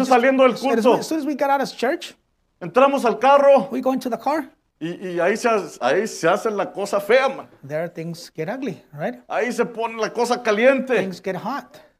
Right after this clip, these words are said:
Speaker 2: Y ya la palabra, uh, ya
Speaker 1: And
Speaker 2: lo
Speaker 1: the
Speaker 2: que se
Speaker 1: word,
Speaker 2: nos dijo, ya,
Speaker 1: what was
Speaker 2: ya,
Speaker 1: told to
Speaker 2: ya
Speaker 1: us,
Speaker 2: quién sabe dónde quedó, man.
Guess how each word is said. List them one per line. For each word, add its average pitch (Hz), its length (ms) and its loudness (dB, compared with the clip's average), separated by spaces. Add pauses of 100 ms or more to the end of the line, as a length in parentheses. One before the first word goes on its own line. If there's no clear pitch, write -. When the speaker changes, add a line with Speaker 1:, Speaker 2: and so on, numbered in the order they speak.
(180)
Speaker 2:
Y 165 100 -4
ya 262 120 6
la 277 160 4
palabra, 269 480 4
uh, 359 460 2
ya 220 200 -2
Speaker 1:
And 190 100 0
Speaker 2:
lo 190 80 0
Speaker 1:
the 180 60 -4
Speaker 2:
que 233 120 4
se 381 80 4
Speaker 1:
word, 381 60 2
Speaker 2:
nos - 120 -2
dijo, 247 240 -4
ya, 196 180 0
Speaker 1:
what 220 80 2
was 175 80 0
Speaker 2:
ya, 226 80 0
Speaker 1:
told 262 200 0
to - 80 -4
Speaker 2:
ya - 80 4
Speaker 1:
us, 359 60 -2
Speaker 2:
quién 269 140 0
sabe 262 160 2
dónde 247 200 2
quedó, 233 300 4
man. 190 220 -2